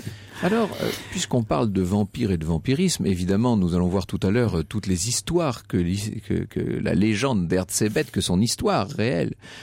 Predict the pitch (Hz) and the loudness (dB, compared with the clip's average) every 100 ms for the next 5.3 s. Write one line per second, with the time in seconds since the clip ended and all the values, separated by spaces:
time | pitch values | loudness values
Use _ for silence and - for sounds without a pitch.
0 | - - 92 82 - 92 90 98 - 185 | -10 -2 2 2 2 2 2 0 -2 0
1 | 240 247 - - - 175 196 - 233 - | 0 -2 -8 -20 -4 -2 0 0 -2 0
2 | 165 156 165 233 247 220 - 170 202 - | 0 2 0 -2 -2 -2 0 0 0 0
3 | 151 131 101 135 147 147 131 - - 156 | 0 2 2 2 2 2 0 -4 -6 -4
4 | 220 180 131 131 - 131 - 120 113 107 | -2 0 0 -2 0 -2 0 0 2 0
5 | - 113 | 0 0